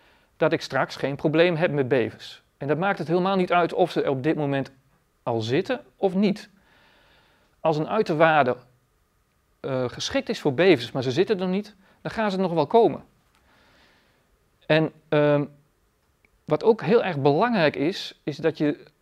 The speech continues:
dat echt dus gebiedsbreed bekijkt. Dus niet alleen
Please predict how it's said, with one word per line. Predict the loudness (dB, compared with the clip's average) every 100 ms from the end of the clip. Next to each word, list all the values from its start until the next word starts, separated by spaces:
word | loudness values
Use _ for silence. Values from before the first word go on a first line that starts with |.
| _ _
dat | -6 -6 -8 -8
echt | -8 -4
dus | -4 -4
gebiedsbreed | -8 -6 -6 -8 -8 -2 0 0 -2 -12 _ _ _ -14
bekijkt. | -8 -4 -2 -2 -2
Dus | -6
niet | -2 -2 0
alleen | 0 4 4 2 -2